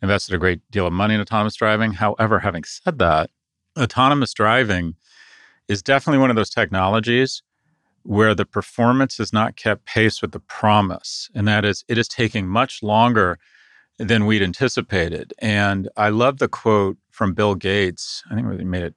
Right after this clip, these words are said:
ten or twenty years ago. He said, "Technology that's supposed to take ten years oftentimes takes three, and the technology that's supposed to take three years often takes ten."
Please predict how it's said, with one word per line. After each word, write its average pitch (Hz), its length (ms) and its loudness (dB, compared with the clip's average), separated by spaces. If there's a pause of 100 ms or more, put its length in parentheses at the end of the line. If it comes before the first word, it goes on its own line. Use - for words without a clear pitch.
(120)
ten - 160 -8
or 92 80 -2
twenty 90 220 -8
years 95 160 -4
ago. 87 160 -6
He 87 60 -6
said, 95 200 -6
"Technology 123 560 2
that's 104 200 -4
supposed - 300 -2
to 107 60 -6
take - 280 -10
ten 104 260 -2
years 123 340 0
oftentimes 90 600 -4
takes - 420 -8
three, 98 460 0 (640)
and 104 100 0
the 104 80 2
technology 107 640 2
that's 92 200 -4
supposed 104 240 -2
to - 60 -16
take 98 180 -2
three 113 200 0
years 98 280 2
often 101 320 2
takes - 340 -6
ten." 95 460 0